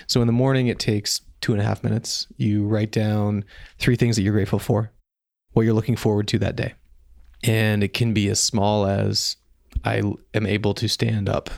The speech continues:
out of my own bed. I have a bed that I get to go to bed to, and my kids are healthy." An example. And three things that I'm looking forward to today would be getting to catch up with you.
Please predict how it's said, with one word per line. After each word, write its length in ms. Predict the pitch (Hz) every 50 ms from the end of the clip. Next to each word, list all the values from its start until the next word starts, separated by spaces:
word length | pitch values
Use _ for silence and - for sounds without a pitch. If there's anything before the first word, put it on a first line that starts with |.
| - - _ _ _ - - -
out 140 | - -
of 120 | 110 104 -
my 80 | 120
own 160 | 120 110 104 104
bed. 300 | 139 156 120 98 98 - - - - - - - - - _ -
I 200 | - 107 104 101
have 160 | 104 120 180
a 40 | 196
bed 320 | 170 110 87 - 110 - - _ - -
that 120 | 104 104
I 20 | 101
get 120 | 104 98
to 60 | - -
go 80 | 110
to 40 | 107
bed 380 | 101 117 123 139 123 107 101 104 -
to, 260 | - - 190 180 - - _ _
and 160 | - 117 117 113
my 100 | 110 107
kids 220 | - 131 117 113
are 60 | 110
healthy." 340 | 98 101 104 - - - - - - - - _ - - _ _ - -
An 100 | 117 113
example. 480 | 110 113 120 117 - - 123 113 - - - - - - - - - -
And 160 | 120 117 110
three 180 | - - 127 120
things 220 | - 131 123 117
that 100 | 120 113
I'm 100 | 110 107
looking 220 | 104 101 - 117 104
forward 280 | - - 101 92 92 -
to 100 | - 120
today 360 | - 127 120 139 147 139 131
would 160 | 113 104 101
be 300 | 110 107 104 104 107 107
getting 240 | 107 - 104 101 98
to 60 | -
catch 180 | - - - -
up 100 | 110 -
with 160 | - - -
you. 400 | - 220 220 214 208 202 196 180